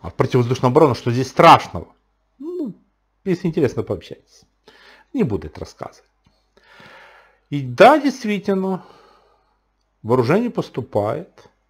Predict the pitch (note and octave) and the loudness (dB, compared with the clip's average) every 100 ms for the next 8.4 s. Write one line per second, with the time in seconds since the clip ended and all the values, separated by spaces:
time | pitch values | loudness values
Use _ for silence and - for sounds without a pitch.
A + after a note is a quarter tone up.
0 | - A2 D3 A#2+ A#2 G2+ G#2 G2 F#2+ F#2+ | -10 4 4 4 -2 -2 -2 -2 -4 -8
1 | - - F2+ F2 F#2+ D#3+ - _ _ _ | -12 -12 -10 -8 -10 -12 -14 _ _ _
2 | - - - _ G#2 C#3+ G3+ - - C3 | -20 -20 -20 _ 4 6 6 4 0 2
3 | G#2+ F#2+ G#2 B2+ D#3+ F#3 F3+ - - F#2+ | 2 0 0 -2 -4 -6 -10 -20 -16 2
4 | D3+ G3 C#3 - A#2+ G2+ B2+ - - A3 | 6 6 4 0 0 2 0 -2 2 4
5 | F3+ B2+ - C3 B2 - - - - - | 6 4 2 -8 -8 -12 -20 -20 -20 -20
6 | - G3+ A3+ F#3 C#3+ F3 E3 G3 E3+ D3 | 2 2 2 0 -2 -4 -2 -2 -2 -6
7 | - D3 - D3+ D3+ A#2+ A#2 B2 G3+ F3+ | -4 -6 -6 -2 0 0 -2 -2 2 2
8 | - - E3 | 0 -6 -12